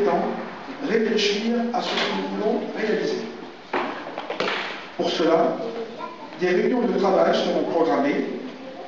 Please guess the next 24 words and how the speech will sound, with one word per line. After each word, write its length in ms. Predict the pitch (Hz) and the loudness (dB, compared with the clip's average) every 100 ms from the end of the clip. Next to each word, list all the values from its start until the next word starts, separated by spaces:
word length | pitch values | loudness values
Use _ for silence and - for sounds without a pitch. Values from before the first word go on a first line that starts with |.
| - | -2
afin 260 | 185 190 262 | 0 2 2
que 100 | 233 | 2
chaque 280 | 226 247 240 | 2 2 2
membre 260 | 226 214 | 2 2
du 120 | 180 | 2
conseil 460 | 180 185 - 226 233 240 254 - | 2 2 0 0 2 2 -2 -4
puisse 140 | 208 - | -6 -6
s'exprimer 520 | 254 240 - 214 185 | -6 -6 -8 -6 -4
sur 160 | 180 - | -2 -2
le 120 | - | -2
sujet 440 | - - - - - 381 370 - 123 117 - - - - | -2 -2 -2 -2 -4 -4 -4 -4 -4 -4 -4 -6 -8 0
et 80 | 185 | 2
finaliser 800 | 175 123 - - 233 208 185 - | 4 4 4 4 2 2 2 2
un 260 | 359 220 233 | 4 4 4
projet 500 | 233 220 170 131 - - | 2 2 2 2 2 0
judicieux, 720 | - 208 - - 139 135 - - - - - | 0 -2 -4 -2 -2 -2 -6 -8 -14 -8 -2
cohérent 600 | 220 208 202 185 190 - - - - - - 220 | 2 4 4 4 2 -2 -6 -10 -12 -14 -10 -2
et 80 | 220 | 2
rationnel 540 | 202 190 190 196 - 226 - - - | 2 4 2 2 2 0 -2 -6 -2
pour 100 | 247 | 0
vous 180 | - 175 - | 0 -2 -6
tous. 300 | - - - - - - - - - - - - - - - - - - 139 | -8 -10 -12 -16 -16 -18 -20 -20 -20 -18 -18 -18 -18 -18 -16 -14 -12 -6 -2
Le 80 | 151 | 2
maître 220 | 160 | 2